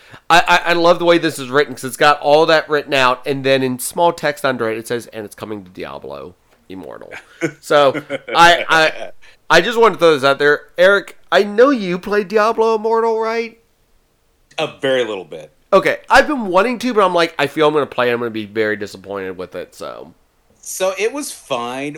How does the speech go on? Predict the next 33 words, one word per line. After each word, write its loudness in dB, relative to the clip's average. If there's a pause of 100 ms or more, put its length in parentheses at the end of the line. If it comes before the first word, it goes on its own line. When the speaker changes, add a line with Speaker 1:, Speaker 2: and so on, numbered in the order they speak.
Speaker 2:
When -8
I, -8
I -4
downloaded -4
it, -8
like, -12
the -16
day -8
it -20
came -16
out, -16
I -16
was -20
like, -20
"This -20
is -20
cool. -12
I -10 (320)
love -12
me -16
a -14
good -18
Diablo. -12
To -14
have -12
it -14
on -16
my -16
phone -16
would -20
be -20
awesome." -18 (1300)
I, -6